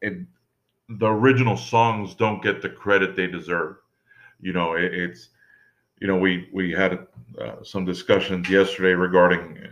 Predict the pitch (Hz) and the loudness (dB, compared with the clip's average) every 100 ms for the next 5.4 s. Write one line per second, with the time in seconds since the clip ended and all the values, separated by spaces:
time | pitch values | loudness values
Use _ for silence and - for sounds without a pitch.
0 | - _ - 101 98 90 87 92 90 85 | -20 _ -16 -4 -2 0 2 4 4 4
1 | 90 87 85 85 - - 95 92 95 92 | 2 2 2 -2 -12 -6 -6 -4 -2 0
2 | 107 104 95 101 92 90 90 92 87 87 | 2 -2 -2 -4 0 2 0 -2 -8 0
3 | 95 95 90 87 82 - 113 107 104 98 | 0 0 -8 -8 -10 -2 0 2 -2 -4
4 | 92 90 151 180 147 95 92 87 92 92 | -8 -4 2 4 4 -2 -4 -4 -6 0
5 | 95 92 90 87 | 2 4 2 0